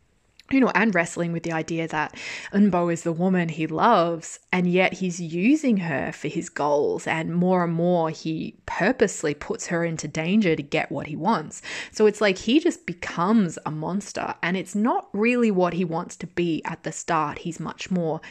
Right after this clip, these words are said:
he's scary, but he's idealistic about at least what he thinks he's doing, his grand, you know, grand scheme he thinks is a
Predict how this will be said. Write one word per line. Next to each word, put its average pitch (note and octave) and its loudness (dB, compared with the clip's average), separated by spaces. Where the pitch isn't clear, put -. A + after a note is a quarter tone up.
he's G#3+ 0
scary, B3+ 4
but D#3 -2
he's D#3+ -4
idealistic E3 0
about E3 -4
at D#3 -6
least E3 -2
what E3+ -2
he E3 -4
thinks - -4
he's - -12
doing, D#3+ -2
his D#3 -6
grand, D#3 -2
you F3 2
know, D#3+ -4
grand F3 0
scheme F#3 2
he D#3 -4
thinks G3 0
is E3+ -4
a D#3+ -4